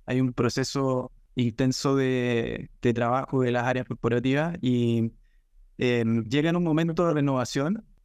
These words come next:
un nuevo, nuevo liderazgo, un nuevo equipo de ejecutivos, eh, nuevos desafíos. Por lo tanto, eh, fue súper bien... Eh,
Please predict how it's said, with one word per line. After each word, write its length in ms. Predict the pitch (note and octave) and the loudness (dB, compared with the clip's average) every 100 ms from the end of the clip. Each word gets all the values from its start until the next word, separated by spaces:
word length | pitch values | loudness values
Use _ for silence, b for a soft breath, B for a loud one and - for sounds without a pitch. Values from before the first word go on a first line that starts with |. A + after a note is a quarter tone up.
| _ | _
un 120 | B2 | 0
nuevo, 540 | B2 C3 C3 C3 B2+ A#2 | 2 4 4 4 4 2
nuevo 280 | B2 C3 B2+ | 2 2 2
liderazgo, 640 | B2 C3 C#3+ C#3 C#3 C#3+ | 2 2 0 -2 -2 -2
un 140 | C3+ B2 | -2 0
nuevo 220 | B2+ C3+ | 0 0
equipo 460 | C3 C#3 C3+ C#3 | -2 -2 0 0
de 440 | C#3 C3 B2+ B2 A#2 | 2 2 0 0 -2
ejecutivos, 920 | A#2 A#2 B2+ D#3+ D#3 D3 C#3 C#3 C#3 - - - - | -2 -4 0 2 4 4 2 -2 -6 -14 -20 -16 -4
eh, 160 | B2 A#2+ | 0 4
nuevos 360 | C#3 D3+ C3+ | 4 4 0
desafíos. 680 | A#2+ - A2 B2+ C3+ - - _ - | -2 -4 -2 0 0 -2 -12 _ -2
Por 100 | C3 | 0
lo 60 | |
tanto, 540 | C3 D3 D3+ D#3+ D#3+ D3 | 2 0 0 2 2 2
eh, 300 | C#3 C3+ B2+ | 0 0 0
fue 180 | - D3 | 0 -2
súper 460 | - - D3+ D3+ C#3 | -2 -4 0 0 2
bien... 720 | D3 C#3+ C#3+ C#3+ C#3 C3 - | 2 2 2 2 2 0 -2
Eh, 480 | B2+ B2 B2 A#2+ | -4 -2 -4 -6